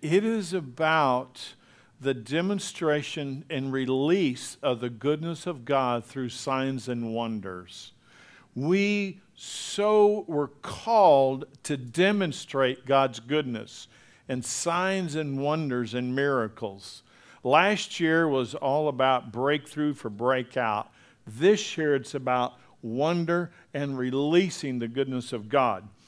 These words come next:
In order to do that, we have to have the right mindset, not a religious mindset. The first and foremost,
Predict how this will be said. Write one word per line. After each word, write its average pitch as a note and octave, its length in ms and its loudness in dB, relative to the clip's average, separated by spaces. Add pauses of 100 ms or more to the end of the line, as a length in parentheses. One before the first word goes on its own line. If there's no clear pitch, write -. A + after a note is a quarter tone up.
(400)
In D3+ 160 -2
order G#3 400 6
to C4+ 200 -4
do D4+ 400 4
that, F3+ 380 4
we F3 220 4
have B3 540 -2
to B3+ 100 0
have F#3+ 460 -2
the F#3 100 -2
right F3+ 480 4
mindset, D#3 1080 -2 (720)
not F3 320 2
a G#3 60 8
religious D3+ 840 4
mindset. B2 760 -2 (500)
The D3+ 120 4
first A#3 560 2
and D#3 120 0
foremost, G3 880 2